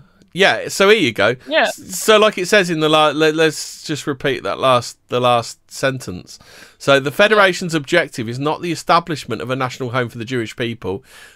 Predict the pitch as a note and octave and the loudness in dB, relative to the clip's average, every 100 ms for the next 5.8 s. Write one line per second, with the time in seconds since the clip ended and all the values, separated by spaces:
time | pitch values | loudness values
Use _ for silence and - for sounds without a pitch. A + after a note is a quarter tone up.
0 | - B2 B2+ D#3+ D#3 D#3 C#3 D#3 D3 C#3 | -2 -2 2 2 2 -2 -2 0 0 2
1 | C#3 B2+ C#3+ C3 - A2+ - C3+ C3 G#2+ | 0 2 0 -2 -8 -8 -2 -4 -2 -4
2 | - B2 C3+ D3+ C3+ - G#2+ G#2 G#2+ G#2+ | 0 2 2 0 -4 -2 -2 -2 -2 -2
3 | - G#2 G2+ G2+ G2 - A2+ A#2+ A#2+ A#2+ | -4 -6 -4 -6 -10 -8 0 0 0 -8
4 | - C#3 C#3+ - A#2 A2+ A2+ G#2+ A2+ A2 | -6 -6 -6 -8 -8 -6 -6 -6 -8 -4
5 | G#2+ G#2 A2+ A#2+ B2 F#2 E2+ F2+ | -6 -4 -6 -8 -6 -6 -6 -8